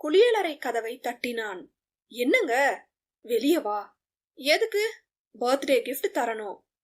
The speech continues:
"பிறந்த நாள் நேத்தே முடிஞ்சிடுச்சு." "இல்ல, இந்த கிஃப்ட் கொடுத்தாதான் முழுசா முடியும்." "என்ன கிஃப்ட்னு சொல்லுங்க, வரேன்." "அதெல்லாம் சொல்ல முடியாது, நீ வெளியே வா."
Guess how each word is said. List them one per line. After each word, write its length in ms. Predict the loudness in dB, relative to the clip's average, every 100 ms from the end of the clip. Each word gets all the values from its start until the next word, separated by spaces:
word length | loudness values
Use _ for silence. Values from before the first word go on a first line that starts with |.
| _ _ -2
"பிறந்த 320 | 2 4 4
நாள் 240 | 4 2
நேத்தே 360 | 0 -2 0 -2 -2
முடிஞ்சிடுச்சு." 640 | -4 -4 -4 -2 -2 -6 _ _ _ _ _
"இல்ல, 500 | -12 0 2 2 0 _
இந்த 280 | -8 0 0
கிஃப்ட் 300 | 0 -10 -6
கொடுத்தாதான் 640 | -4 -4 -6 -4 -2 -2 -6
முழுசா 380 | -10 -4 -2 -2
முடியும்." 540 | -6 -6 -6 -8 -10 _ _ _ _ -10
"என்ன 320 | -2 0 2
கிஃப்ட்னு 360 | 0 -2 -2
சொல்லுங்க, 420 | 0 4 4 2 0
வரேன்." 360 | 2 2 2 -2 _ _ _ -4
"அதெல்லாம் 440 | -2 0 -2 -2
சொல்ல 280 | -2 -2 -2
முடியாது, 600 | -6 -8 -6 -2 -2 -2
நீ 240 | -10 -10 -4
வெளியே 280 | -2 -2
வா." 400 | -4 -4 -8 -10